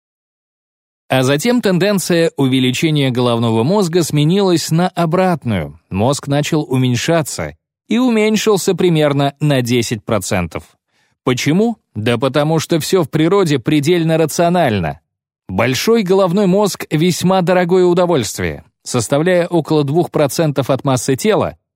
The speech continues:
наш головной мозг потребляет четвертую часть поглощаемого организмом кислорода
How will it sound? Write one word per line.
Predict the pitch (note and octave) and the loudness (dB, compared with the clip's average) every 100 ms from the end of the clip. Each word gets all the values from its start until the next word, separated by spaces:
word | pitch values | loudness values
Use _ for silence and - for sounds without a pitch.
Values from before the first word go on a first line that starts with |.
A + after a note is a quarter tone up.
| _ | _
наш | C#3+ G#3 F#3 | 0 0 0
головной | E3+ F3+ E3+ E3+ | 0 2 2 0
мозг | F3 F#3+ - | 0 0 -2
потребляет | E3+ D#3 D#3 F3 E3+ D#3 | -2 0 2 2 2 0
четвертую | - D#3+ D#3+ E3 D3+ D#3 C#3 | -2 -2 0 0 2 0 0
часть | D#3+ D3 - | 0 -2 -4
поглощаемого | - D3 C#3+ C3+ - D3+ C#3+ C3+ C3+ | -4 -2 0 0 -2 -2 0 0 0
организмом | - C3+ A#2+ C3 C3+ A#2+ B2 A#2 | 0 -2 -2 -2 -2 0 0 -2
кислорода | C3 A#2 B2+ D3+ F#3+ A2+ D2+ | -2 -2 -2 0 0 -2 -6